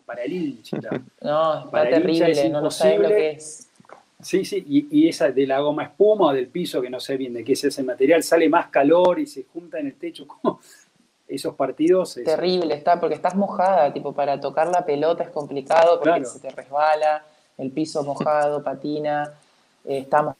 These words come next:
Speaker 2: todo el tiempo tomando hidratantes, comiendo banana, masticando cualquier cosa,
Speaker 1: <laughs>
Speaker 2: porque la verdad que son intensos y,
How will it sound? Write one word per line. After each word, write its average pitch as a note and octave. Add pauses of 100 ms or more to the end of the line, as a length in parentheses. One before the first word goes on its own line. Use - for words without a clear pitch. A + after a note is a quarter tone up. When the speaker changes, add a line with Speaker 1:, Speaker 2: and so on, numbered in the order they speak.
(120)
Speaker 2:
todo D3+
el C#3+
tiempo D3+
tomando C#3+
hidratantes, D3
comiendo C#3+
banana, D3
masticando C#3+
cualquier D3+
cosa, D#3+
Speaker 1:
<laughs> E3
Speaker 2:
porque D3
la C3
verdad C3+
que F#3
son D#3+
intensos D#3+
y, C3+